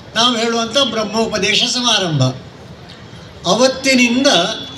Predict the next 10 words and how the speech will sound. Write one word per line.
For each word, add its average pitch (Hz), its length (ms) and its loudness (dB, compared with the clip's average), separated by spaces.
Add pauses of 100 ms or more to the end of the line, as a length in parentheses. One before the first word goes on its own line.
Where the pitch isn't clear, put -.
(320)
ಜ್ಞಾನದ 247 880 2 (340)
ನಿಧಿ 226 460 2
ಯಾವುದುಂಟು 226 760 0 (300)
ಆ 247 180 4
ಕಡೆ 254 260 -2
ಹೋಗಲಿಕ್ಕೆ 240 600 0
ನಮಗೆ 220 680 0 (340)
ಒಂದು 254 300 4 (640)
ಅವ-, 214 400 0
ಅಧಿಕಾರ 226 460 4